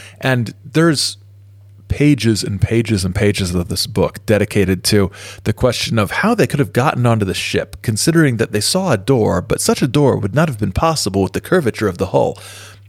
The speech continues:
Who cares? I don't care. Somehow they get on a ship. John's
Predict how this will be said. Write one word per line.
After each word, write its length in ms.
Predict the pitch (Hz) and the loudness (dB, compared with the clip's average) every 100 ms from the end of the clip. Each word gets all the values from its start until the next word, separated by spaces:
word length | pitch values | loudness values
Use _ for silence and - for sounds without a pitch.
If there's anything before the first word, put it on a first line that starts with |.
| - | -20
Who 160 | - 139 | -4 -4
cares? 400 | - 90 80 - - - - | -2 -4 -6 -10 -14 -20 -8
I 140 | 113 113 | -2 0
don't 200 | 92 - | 0 -4
care. 300 | - 80 - - - - | -8 -8 -10 -18 -20 -10
Somehow 420 | - 185 143 120 | -2 0 2 2
they 140 | 107 | 2
get 160 | 110 160 | 2 2
on 100 | 143 | 2
a 40 | |
ship. 320 | 110 - 87 - - - - | 2 -2 -4 -6 -10 -20 -6
John's 420 | - 147 165 | 0 2 2